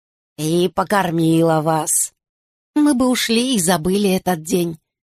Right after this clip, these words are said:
Нечего было бы вспоминать. Но теперь он никогда не забудется.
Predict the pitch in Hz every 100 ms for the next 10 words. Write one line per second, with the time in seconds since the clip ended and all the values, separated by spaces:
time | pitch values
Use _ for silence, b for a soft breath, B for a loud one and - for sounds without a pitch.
0 | _ _ _ - 285 285 202 185 151 175
1 | 165 170 - 180 180 175 160 - - _
2 | _ _ _ _ - 262 254 240 247 226
3 | 226 233 220 202 226 214 202 196 247 202
4 | - - 165